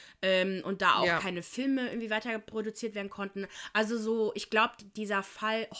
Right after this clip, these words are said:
Speaker 1: hoffentlich deckt da so viel anderes auf, wo dann nachhaltig etwas geändert werden kann und vor allem solche Sicherheitsbedingungen, dass zumindest ihr Tod nicht ganz umsonst war. Also es ist wirklich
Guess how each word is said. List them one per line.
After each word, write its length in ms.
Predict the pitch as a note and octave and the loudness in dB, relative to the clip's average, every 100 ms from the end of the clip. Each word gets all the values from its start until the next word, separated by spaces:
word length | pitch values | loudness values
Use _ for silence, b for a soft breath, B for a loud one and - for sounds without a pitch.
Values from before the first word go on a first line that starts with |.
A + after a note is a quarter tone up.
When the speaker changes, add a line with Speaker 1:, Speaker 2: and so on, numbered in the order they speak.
| - | -8
Speaker 1:
hoffentlich 760 | G#3+ - A3+ G3+ F#3+ F#3+ - | -8 -6 -8 -8 -8 -8 -8
deckt 260 | F#3+ G3 G3 | -10 -10 -10
da 100 | F3+ | -8
so 260 | F#3 A3 | -8 -8
viel 300 | A3 - G#3 - | -8 -8 -8 -6
anderes 500 | G3 G#3 F3+ E3+ - | -6 -6 -8 -12 -10
auf, 400 | E3 E3+ G3+ - - | -6 -4 -4 -8 -10
wo 120 | G#3 F#3+ | -4 -2
dann 220 | F#3 F#3 | 0 2
nachhaltig 920 | F#3+ G3+ - G#3 G3+ G3+ G#3+ G#3 - | 2 2 0 -2 -4 -4 -4 -4 -4
etwas 300 | - G3 F#3+ | -8 -8 -6
geändert 380 | - - G3 F3 | -4 -4 -6 -6
werden 360 | E3 E3 E3 D#3+ B B - | -8 -6 -6 -8 B B -14
kann 340 | - F#3+ G#3+ | -6 -4 -4
und 140 | - F#3 | -4 -4
vor 140 | G3+ | 0
allem 380 | C#3+ F#3 F#3+ F3+ - | 2 2 -2 -6 -10
solche 340 | F3+ F#3+ F#3+ G3+ | -6 -4 -2 -2
Sicherheitsbedingungen, 1120 | F3 - F3+ E3 - D#3+ D#3 D#3+ E3+ F3+ G#3+ - B B - | -4 -4 -4 -6 -8 -10 -6 -4 -4 -4 -4 -8 B B -4
dass 280 | F#3 - - | -2 -2 -2
zumindest 560 | - G3+ A3 A3 G3+ | -4 -2 0 0 -2
ihr 120 | - G3 | -4 -6
Tod 300 | G#3 G#3 G3+ | -4 -6 -4
nicht 400 | F#3+ F#3 - - _ _ - | -4 -4 -8 -12 _ _ -4
ganz 260 | F3+ F3+ | -2 -2
umsonst 520 | - F3 D3+ D3+ - - | -4 -8 -8 -8 -8 -8
war. 220 | C#3+ A#2 | -4 -4
Also 200 | F3 F3+ | -4 -4
es 140 | F3 | -4
ist 180 | - F#3 | -4 -4
wirklich 520 | F#3 F#3 F#3+ F3 - | -6 -8 -6 -6 -8